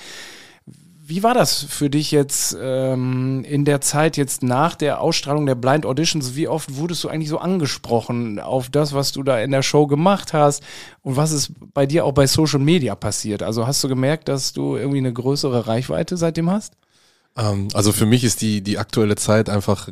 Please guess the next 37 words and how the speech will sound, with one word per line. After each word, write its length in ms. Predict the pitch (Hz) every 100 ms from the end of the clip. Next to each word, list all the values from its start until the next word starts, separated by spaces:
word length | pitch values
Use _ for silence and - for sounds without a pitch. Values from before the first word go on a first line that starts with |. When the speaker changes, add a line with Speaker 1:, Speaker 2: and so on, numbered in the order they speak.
| 95
Speaker 2:
komplett 800 | 107 101 - _ - 110 107 -
unwirklich, 600 | 117 120 110 107 107 98
sehr 300 | 98 104 101
krass. 460 | - - 117 -
Ich 240 | 101 - -
kann 180 | 127
das 140 | 135 107
gar 160 | 117
nicht 140 | 127 113
in 100 | 104
Worte 240 | 123 113
fassen. 340 | - 104 139 131 - - -
Ähm, 680 | 110 110 107 117 123 -
direkt 440 | 117 117 131 - - - 127
zwei 240 | 117 123 127
Tage 300 | 131 127 127
nach 300 | 120 135 -
Ausstrahlung 680 | - - 120 - - 123 117
der 100 | 110
Blind 220 | 113 127
Audition, 580 | 120 117 127 123 127 - _ - -
äh, 20 | -
war 580 | 113 110 107 104 107
ich 240 | 107 107 - - - -
im 120 | 120 110
Globus 300 | 123 135 117
einkaufen 500 | 127 139 143 156 139
und 120 | 110
ich 100 | 123
hab 80 | 123
schon 160 | 135
gemerkt, 380 | 120 117 127 -
da 120 | 104
guckt 200 | 101 127
mich 140 | 123 104
jemand 420 | 113 117 117 - -
irgendwie 560 | 110 117 107 104 101